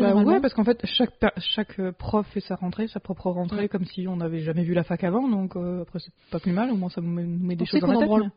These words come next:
Speaker 1: qu'on branle pas grand-chose, hein, généralement, les premiers jours de
Speaker 2: Ah
Speaker 1: rentrée,
Speaker 2: ouais.
Speaker 1: ça c'est cool. Mais ça,
Speaker 2: Ah, ça,
Speaker 1: justement,
Speaker 2: c'est
Speaker 1: il faut
Speaker 2: cool.
Speaker 1: en profiter.
Speaker 2: Ouais.
Speaker 1: Ça, c'est important.
Speaker 2: Ouais.
Speaker 1: Euh, et aussi se préparer éventuellement à qu'est-ce qu'on va vous demander, parce qu'il y a des professeurs qui aiment faire, mon grand stress,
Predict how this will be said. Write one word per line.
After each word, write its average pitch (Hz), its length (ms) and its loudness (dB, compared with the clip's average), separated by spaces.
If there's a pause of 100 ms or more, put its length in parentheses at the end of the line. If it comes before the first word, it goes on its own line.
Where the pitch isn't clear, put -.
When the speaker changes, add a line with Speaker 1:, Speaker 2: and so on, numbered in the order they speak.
(180)
Speaker 1:
qu'on 226 100 -2
branle 208 200 0
pas 254 120 0
grand-chose, 196 360 -4
hein, 185 120 -2
généralement, 180 420 -4
les 180 100 -4
premiers 185 260 -4
jours 180 160 -2
de 185 140 -2
Speaker 2:
Ah 190 80 4
Speaker 1:
rentrée, 175 220 2
Speaker 2:
ouais. - 120 0
Speaker 1:
ça 214 140 0
c'est 208 80 -2
cool. - 240 -6
Mais 208 80 4
ça, 269 160 2
Speaker 2:
Ah, 285 60 4
ça, 233 40 2
Speaker 1:
justement, 208 320 -2
Speaker 2:
c'est 254 60 2
Speaker 1:
il - 40 -4
faut - 40 -10
Speaker 2:
cool. 202 80 -2
Speaker 1:
en 180 40 -4
profiter. - 420 -6
Speaker 2:
Ouais. 185 200 -4 (560)
Speaker 1:
Ça, - 100 -6
c'est - 160 -14
important. 180 460 -12 (160)
Speaker 2:
Ouais. 190 60 -10 (340)
Speaker 1:
Euh, 190 120 2
et 190 40 4
aussi 220 320 -2 (140)
se - 100 -2
préparer 220 400 -2
éventuellement 220 460 0
à 226 40 -2
qu'est-ce - 200 -6
qu'on 214 100 -4
va 208 80 0
vous 208 140 0
demander, 202 320 -2
parce 185 220 -8
qu'il 220 120 -4
y 208 60 2
a - 20 2
des 175 100 -2
professeurs 180 560 -6
qui - 200 -4
aiment 208 160 0
faire, 196 320 -4 (320)
mon 170 100 -2
grand 180 300 0
stress, - 320 -6